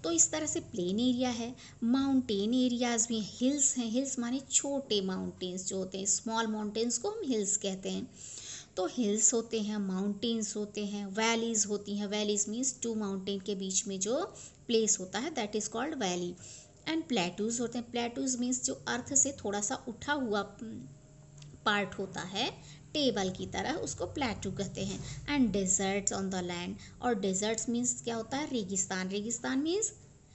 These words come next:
sandy area, जहाँ बालू ही बालू हो।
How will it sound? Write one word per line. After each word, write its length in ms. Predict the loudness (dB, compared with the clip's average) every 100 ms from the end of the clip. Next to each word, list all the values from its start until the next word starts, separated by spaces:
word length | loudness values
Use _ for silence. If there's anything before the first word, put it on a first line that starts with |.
| -8
sandy 760 | -2 2 4 4 4 2 2 2
area, 260 | 2 0 0
जहाँ 420 | 0 0 0 -2
बालू 360 | 0 0 0 2
ही 160 | 2
बालू 360 | 2 0 2 0
हो। 240 | -2 -10